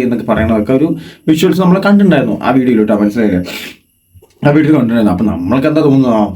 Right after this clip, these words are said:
ഫു, ഇവൻ ഇത്ര വലിയ പ്രശ്നക്കാരനായിരുന്ന, ഇവനെങ്കിലും കിട്ടണം, ഇല്ലെങ്കിൽ ഇവനെങ്കിലും ജയിലിൽ കയറണം എന്നൊക്കെ നമ്മൾ വിചാരിച്ചു. പക്ഷേ ഇപ്പൊ നമ്മുടെ ഗ്രീൻ ഹൗസിലെ രോ-, പുള്ളിക്കാരൻ പ്രശ്നേഷ് എന്താ പറയുന്നത് ചോദിച്ചു കഴിഞ്ഞാൽ എൻ്റേതാണ്, മനസ്സിലായില്ലേ? എനിക്കും അനുഭവപ്പെട്ട സ്വത്താണ് ഇവർ അനുഭവിച്ചു കൊണ്ടിരിക്കുന്നത്. അല്ലെങ്കിൽ ഞാൻ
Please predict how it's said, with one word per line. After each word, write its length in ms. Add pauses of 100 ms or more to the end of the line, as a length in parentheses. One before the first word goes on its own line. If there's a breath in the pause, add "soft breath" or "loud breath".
ഫു, 120 (180)
ഇവൻ 240
ഇത്ര 280
വലിയ 200
പ്രശ്നക്കാരനായിരുന്ന, 720 (440 loud breath)
ഇവനെങ്കിലും 400
കിട്ടണം, 420
ഇല്ലെങ്കിൽ 260
ഇവനെങ്കിലും 440
ജയിലിൽ 260
കയറണം 140
എന്നൊക്കെ 200
നമ്മൾ 220
വിചാരിച്ചു. 360 (540 loud breath)
പക്ഷേ 280
ഇപ്പൊ 160
നമ്മുടെ 180 (180)
ഗ്രീൻ 200
ഹൗസിലെ 360
രോ-, 120 (440)
പുള്ളിക്കാരൻ 440
പ്രശ്നേഷ് 320
എന്താ 140
പറയുന്നത് 240
ചോദിച്ചു 180
കഴിഞ്ഞാൽ 240 (640 loud breath)
എൻ്റേതാണ്, 580 (240)
മനസ്സിലായില്ലേ? 400 (160)
എനിക്കും 420
അനുഭവപ്പെട്ട 480
സ്വത്താണ് 380
ഇവർ 160
അനുഭവിച്ചു 380
കൊണ്ടിരിക്കുന്നത്. 420
അല്ലെങ്കിൽ 240
ഞാൻ 180